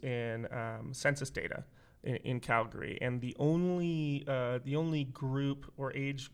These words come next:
range that didn't increase in population across Calgary, uh, at the time of that report was aged eighteen to twenty-five, I believe. Um, don't quote me on the exact range, but you, the age that you would typically associate with going to school,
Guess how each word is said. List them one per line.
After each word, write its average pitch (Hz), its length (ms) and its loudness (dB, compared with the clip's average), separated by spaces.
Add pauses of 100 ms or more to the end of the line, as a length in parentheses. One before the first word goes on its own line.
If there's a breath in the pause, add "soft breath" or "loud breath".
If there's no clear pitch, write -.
range 127 540 -4
that 123 580 0
didn't 139 300 0
increase 156 720 -4
in 139 160 -4
population 127 760 -4 (320 loud breath)
across 135 360 2
Calgary, 127 680 -2
uh, 123 260 0 (380)
at 139 120 -2
the 127 60 -6
time 135 200 2
of 123 120 -4
that 131 200 4
report 139 460 -2 (320 loud breath)
was 131 500 4 (380 loud breath)
aged 139 640 2
eighteen 139 420 0
to 127 360 -2
twenty-five, 123 880 -2
I 110 80 -4 (180)
believe. - 340 -8
Um, 135 500 -2 (100)
don't 139 160 -2
quote 135 160 2
me 135 60 2
on 123 60 0
the 123 120 -4
exact 127 480 2
range, 165 340 2
but 143 160 2
you, 147 220 0
the 143 180 -2
age 147 240 0
that 156 80 0
you 139 80 0
would 131 160 0
typically 147 400 -4
associate 127 560 -2
with 131 240 -10
going 127 400 0
to - 140 -6
school, - 420 -8